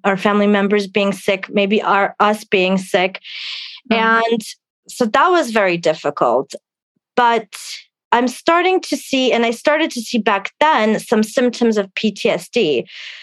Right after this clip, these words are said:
Speaker 1: So what's P T S D? Do, do you know what that is?
Speaker 2: Um, I know it stands for post-traumatic stress disorder,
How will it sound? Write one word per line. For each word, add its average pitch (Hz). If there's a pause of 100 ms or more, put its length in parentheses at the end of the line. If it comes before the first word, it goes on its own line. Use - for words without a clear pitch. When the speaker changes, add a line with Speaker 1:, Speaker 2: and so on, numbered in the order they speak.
(160)
Speaker 1:
So 233
what's 233
P 254
T 240
S 220
D? 147
Do, 202
do 185
you 240
know 254
what 285
that 277
is? 302 (420)
Speaker 2:
Um, 277
I 247
know 269
it 254
stands 208
for 190 (100)
post-traumatic 196
stress -
disorder, 165